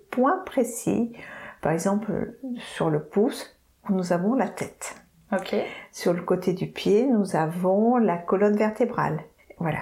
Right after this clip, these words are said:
Speaker 1: ce sont des zones réflexes et tout le corps est représenté dans ces zones réflexes. C'est-à-dire qu'on divise le corps en deux, la partie droite,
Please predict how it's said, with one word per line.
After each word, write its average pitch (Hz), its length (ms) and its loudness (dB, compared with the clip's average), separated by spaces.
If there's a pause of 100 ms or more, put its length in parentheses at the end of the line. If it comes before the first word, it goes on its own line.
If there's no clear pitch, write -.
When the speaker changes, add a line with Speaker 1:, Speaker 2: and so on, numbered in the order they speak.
Speaker 1:
ce - 180 -12
sont 220 200 0
des 202 180 6
zones 214 280 4
réflexes 208 680 0 (140)
et 208 200 2
tout 320 200 2
le 277 100 4
corps 226 480 2
est 208 100 2
représenté 190 680 0
dans 180 140 -2
ces - 200 -2
zones 202 200 0
réflexes. - 500 -8 (480)
C'est-à-dire 170 380 0
qu'on 175 340 2 (100)
divise 226 440 2
le 175 80 2
corps 175 440 -2
en 151 120 0
deux, 160 380 0 (120)
la 165 140 0
partie - 360 -6
droite, - 520 -2